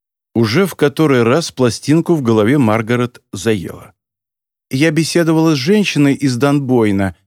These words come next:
что лежит в соседней палате. Она сказала, что Дублином теперь управляют триады». «Неужели?» «Об этом писали в Геральт», доверительно сообщила Маргарет.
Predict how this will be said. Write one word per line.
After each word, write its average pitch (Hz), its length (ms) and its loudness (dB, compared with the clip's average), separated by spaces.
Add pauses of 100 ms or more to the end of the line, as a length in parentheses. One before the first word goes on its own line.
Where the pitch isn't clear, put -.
что - 220 -2
лежит 131 320 2
в - 40 -10
соседней 131 500 0
палате. 117 640 -2 (280)
Она 123 320 2
сказала, 131 560 0
что - 180 0
Дублином 147 560 2
теперь 127 380 -2
управляют 135 640 0
триады». 143 720 0 (640)
«Неужели?» 98 640 -4 (720)
«Об 120 220 -2
этом 147 260 0
писали 117 460 -2
в 135 80 -4
Геральт», 104 560 -2 (240)
доверительно 120 640 0
сообщила 113 480 -4
Маргарет. - 640 -6